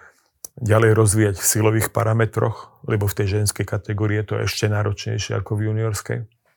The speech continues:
No a potom samozrejme zapracovať aj do herných systémov.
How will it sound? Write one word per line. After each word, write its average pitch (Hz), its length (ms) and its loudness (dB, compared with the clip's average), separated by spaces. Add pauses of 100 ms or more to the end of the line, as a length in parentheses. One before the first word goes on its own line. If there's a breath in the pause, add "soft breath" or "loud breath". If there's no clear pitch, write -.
(760 soft breath)
No - 60 -2
a 101 80 0
potom 107 260 -4
samozrejme 107 800 0
zapracovať 104 640 0
aj 104 140 0
do 101 120 -4
herných 104 320 0
systémov. - 640 -6